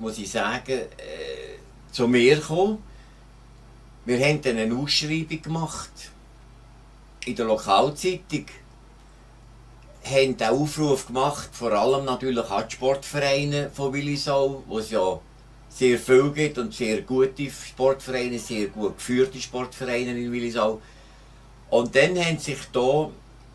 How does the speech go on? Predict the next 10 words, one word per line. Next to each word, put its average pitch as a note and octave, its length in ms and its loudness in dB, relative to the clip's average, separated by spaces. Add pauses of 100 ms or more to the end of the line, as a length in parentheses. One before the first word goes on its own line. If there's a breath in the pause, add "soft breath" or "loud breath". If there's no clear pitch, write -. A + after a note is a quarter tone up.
(180)
an C3 220 2
die F3 140 -6
siebzig D3+ 640 -6 (960)
Sportlerinnen D3 920 2
und A2 140 -6
Sportler B2+ 600 0
haben B2+ 260 -2
sich C#3+ 160 -8 (140)
dann A#2 340 -2 (240)
gemeldet. F#2+ 580 -4